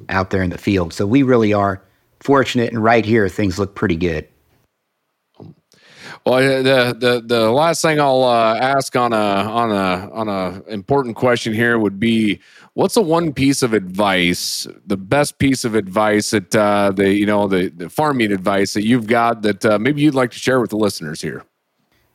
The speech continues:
Speaker 1: I, so I, I've really come down to don't change everything you do or really fundamentally what you do because of one year's events.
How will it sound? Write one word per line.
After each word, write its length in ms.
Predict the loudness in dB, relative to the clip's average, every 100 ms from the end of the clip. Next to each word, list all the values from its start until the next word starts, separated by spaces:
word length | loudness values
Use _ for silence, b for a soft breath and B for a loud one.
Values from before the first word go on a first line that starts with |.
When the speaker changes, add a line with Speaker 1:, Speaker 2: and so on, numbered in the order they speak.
| 0
Speaker 1:
I, 180 | 0 0
so 280 | -6 2 4
I, 300 | 6 4 0 -4
I've 320 | 2 2 2 -6 _ _ _ _ _ _ _ _
really 340 | 0 4 6 4
come 320 | 2 0 2
down 320 | 2 2 2
to 460 | 0 0 0 0 -4
don't 440 | -4 2 2 2
change 480 | -4 0 2 2 2
everything 560 | 2 4 0 2 2 2
you 180 | 0
do 480 | -2 -2 0 2 2
or 480 | 2 2 0 -2 -6
really 280 | -2 2 2
fundamentally 800 | 0 0 2 2 0 2 2 2
what 220 | 2 0
you 140 | 0 -4
do 240 | -2 0
because 420 | 0 -2 0 0
of 480 | 0 -2 -2 -6 -12 _ _ _ _ _ _
one 320 | -2 2 2 2
year's 320 | 2 2 0
events. 720 | -4 -4 -4 -6 -10 -20